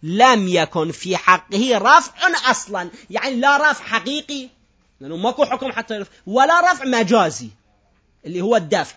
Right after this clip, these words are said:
يعني ماكو دفع، دفعا ماكو إله، لأنه أصلا مقتضي للتكليف بالنسبة إلى ما موجود، إذ ليس من شأنه أن يوجه إليه التكليف. الغافل ما نقدر هيك نقول له.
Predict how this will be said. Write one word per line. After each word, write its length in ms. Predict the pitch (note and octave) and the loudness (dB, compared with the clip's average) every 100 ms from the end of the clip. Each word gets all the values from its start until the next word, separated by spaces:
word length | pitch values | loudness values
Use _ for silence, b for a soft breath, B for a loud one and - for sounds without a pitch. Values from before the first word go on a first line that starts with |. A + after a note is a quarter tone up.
| - | -14
يعني 140 | C#3 | -8
ماكو 280 | G#3 C#4 C#4 | -4 -4 -4
دفع، 340 | F3 F3+ - _ _ _ _ _ _ - | -4 -4 -4 _ _ _ _ _ _ -8
دفعا 420 | D3 E4 - A#3 | 0 0 0 -2
ماكو 340 | G#3+ F#3 - D#3 | -2 -4 -6 -8
إله، 120 | D3 | -8
لأنه 420 | E3 G#3 D4+ A3+ | -8 -8 -8 -8
أصلا 160 | A#3 D4+ | -6 -8
مقتضي 720 | D4 G4 G4+ - D#4 C#4 C#4 | -6 -6 -6 -2 0 0 2
للتكليف 500 | B3+ - A#3 A#3 G#3+ | 0 2 -4 -4 -6
بالنسبة 380 | A3+ A#3 G#3+ A3 | -4 -4 -6 -8
إلى 100 | G#3 | -6
ما 140 | G3 | -6
موجود، 500 | F#3+ E3 B2+ B2+ - - _ _ _ _ _ _ _ _ _ _ _ _ _ _ G5 G#5+ _ _ b b b b b b b _ | -6 -6 -8 -14 -18 -20 _ _ _ _ _ _ _ _ _ _ _ _ _ _ _ _ _ _ b b b b b b b _
إذ 160 | G#3 A3 | 4 4
ليس 440 | A3+ D4 G#4+ - | 8 8 10 8
من 220 | D#4+ C#4+ A#3+ | 8 6 2
شأنه 480 | C#4 B3 A#3+ A3+ | 0 2 4 2
أن 80 | G#3+ | 2
يوجه 480 | G#3+ B3+ G3+ F#3+ F#3+ | 4 4 4 0 0
إليه 340 | G#3+ C#4 F#4+ - - _ _ | 2 2 2 -2 -16 _ _
التكليف. 840 | C#3+ - D3 A#2+ - A#2+ A#2 A2+ _ _ _ C3 | -14 -14 -20 -20 -20 -20 -20 -20 _ _ _ -18
الغافل 540 | C3+ A2+ D#3+ G#3 A#3 | -16 -12 -10 -10 -10
ما 100 | D4 | -10
نقدر 280 | D#4+ E3+ C3+ | -10 -12 -10
هيك 260 | A3 - | -10 -10
نقول 340 | B2+ A2 A2+ - | -16 -16 -20 -20
له. 160 | - | -20